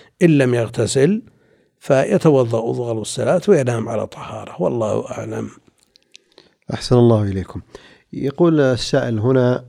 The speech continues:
Speaker 2: آه، "إنني شاب أريد الزواج، آه، لكن عندي أقرباء يساعدهم، آه، أو عندي أقرباء أساعدهم، وأخشى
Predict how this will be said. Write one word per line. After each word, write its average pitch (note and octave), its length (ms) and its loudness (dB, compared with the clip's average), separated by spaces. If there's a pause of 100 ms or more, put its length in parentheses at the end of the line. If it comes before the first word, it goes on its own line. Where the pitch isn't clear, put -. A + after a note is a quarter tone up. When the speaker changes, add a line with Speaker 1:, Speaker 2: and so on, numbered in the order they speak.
Speaker 2:
آه، F#2 760 -8
"إنني B2 260 2
شاب A#2 440 2
أريد A2 760 -2 (100)
الزواج، A2 720 -2 (720)
آه، G2 180 -4
لكن C3 520 0
عندي C3 400 2
أقرباء B2 640 0
يساعدهم، A#2+ 1000 -2 (240)
آه، - 20 -6
أو G#2 260 -4
عندي B2+ 340 2
أقرباء C#3+ 540 2
أساعدهم، A2 640 2 (600)
وأخشى A#2 760 0